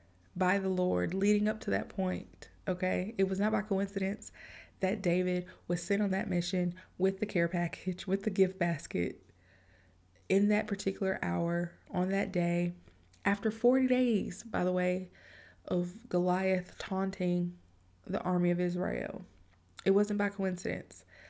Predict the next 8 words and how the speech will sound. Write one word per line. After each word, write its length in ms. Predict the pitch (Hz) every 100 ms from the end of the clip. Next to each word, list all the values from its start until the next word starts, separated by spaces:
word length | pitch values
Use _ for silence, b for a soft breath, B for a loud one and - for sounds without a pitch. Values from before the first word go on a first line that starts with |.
| B B B -
that 180 | 170
the 80 | 180
Lord 280 | 175 175 175
sent 580 | 170 - 196 208 - - B B -
David 600 | 185 185 175 139 131 - - _
to 120 | - 175
show 580 | - - 226 240 247 240 - - - _ _ _ _ _ -
out 340 | 101 98 -